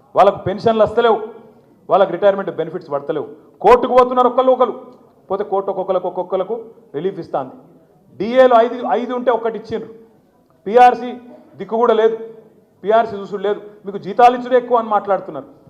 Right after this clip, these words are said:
అందుకే దయచేసి నేను మిమ్మల్ని కోరేది, ఎప్పుడైనా మనం చూడాల్సింది ఆస్తులు, అప్పులు రెండు చూడాలి.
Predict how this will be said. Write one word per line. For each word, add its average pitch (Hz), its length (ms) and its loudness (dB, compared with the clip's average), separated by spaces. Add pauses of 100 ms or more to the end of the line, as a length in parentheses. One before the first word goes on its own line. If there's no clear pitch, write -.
(140)
అందుకే 170 600 -8 (280)
దయచేసి 202 420 0
నేను 214 160 -10
మిమ్మల్ని 185 240 -10
కోరేది, 143 260 -8 (640)
ఎప్పుడైనా 196 400 -4
మనం 190 240 -6
చూడాల్సింది 190 600 -4 (360)
ఆస్తులు, 180 500 -2
అప్పులు 175 360 -4
రెండు 156 200 -10
చూడాలి. 131 280 -10